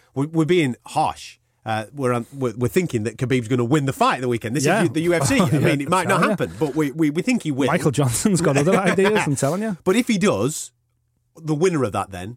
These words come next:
Speaker 1: do you think there's gonna be an eliminator situation where they go, "Tony Ferguson, fight the winner of this,"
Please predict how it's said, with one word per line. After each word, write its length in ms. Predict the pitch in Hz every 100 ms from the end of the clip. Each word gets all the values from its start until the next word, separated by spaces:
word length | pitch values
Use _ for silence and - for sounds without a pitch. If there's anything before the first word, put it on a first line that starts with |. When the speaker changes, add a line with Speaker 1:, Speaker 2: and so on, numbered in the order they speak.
| _
Speaker 1:
do 80 | 123
you 40 |
think 160 | 143 123
there's 120 | 110
gonna 140 | 120
be 100 | 113
an 60 | 107
eliminator 520 | 110 104 101 95 98
situation 480 | - 92 98 92 98
where 80 | 95
they 80 | 95
go, 100 | 98
"Tony 220 | 175 160
Ferguson, 340 | 117 101 107
fight 240 | 101 156 107
the 60 |
winner 220 | 104 107 90
of 80 |
this," 240 | 90 90